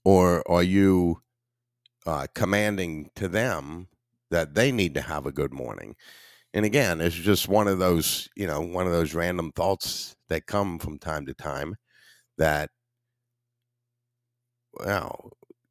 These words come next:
am I, do I really know why I say good morning? Is it, is it something that we've been programmed as a, what they call a pleasantry, to just say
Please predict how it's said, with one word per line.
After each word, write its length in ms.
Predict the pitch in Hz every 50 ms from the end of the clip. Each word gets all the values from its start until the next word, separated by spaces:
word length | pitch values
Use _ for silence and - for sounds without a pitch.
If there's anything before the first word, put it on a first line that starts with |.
| _ _ -
am 360 | - 87 92 101 95 92 - - - - 82 80 - -
I, 220 | - 85 92 90 - - - 87 76 - _ - -
do 200 | 87 101 101 110
I 100 | 113 113
really 320 | 95 90 104 110 113 110 107
know 220 | 101 104 110 104
why 800 | 95 85 82 92 107 127 - 104 87 - 58 55 60 101 113 - - _ _ _ _ _ _ _ _ _ _ _ _ _ _ _ _ _ -
I 140 | 85 85 82
say 240 | - - 107 -
good 220 | 90 82 90 87 80
morning? 500 | 87 123 165 - - - - - - - _ _ _ _ _ _ _ _ _ _ _ _ _ _ _ _ _ _ _ _ -
Is 200 | - 95 85 76
it, 160 | 85 80 71 - -
is 220 | - 98 90 87
it 60 | 87 - - -
something 500 | - - 107 95 95 - - 98 92 85
that 220 | 85 87 82 -
we've 200 | 87 85 80 69
been 220 | - 87 78 76 -
programmed 640 | - 98 107 151 156 95 85 78 78 82 82 76
as 320 | 76 76 78 80 78 - 85
a, 280 | 80 76 76 71 71
what 240 | 71 - 90 87 -
they 120 | - 78 76
call 300 | - - 82 76 69 69
a 80 | - - - -
pleasantry, 720 | - - 123 147 - - 76 71 - - 62 64 82 104 _ _ _ _ _ _ _ _ _ _ _ _ _ _ _ _ _ _ _ _ _ _ _ _ _ _ _ _ _ _ _ -
to 580 | - 110 98 87 82 80 80 78 78 78 76 73 _ _ _ _ _ _ _ _ _ _ _ _ -
just 240 | 92 95 92 - -
say 540 | - 95 87 82 85 85 85 87 87 -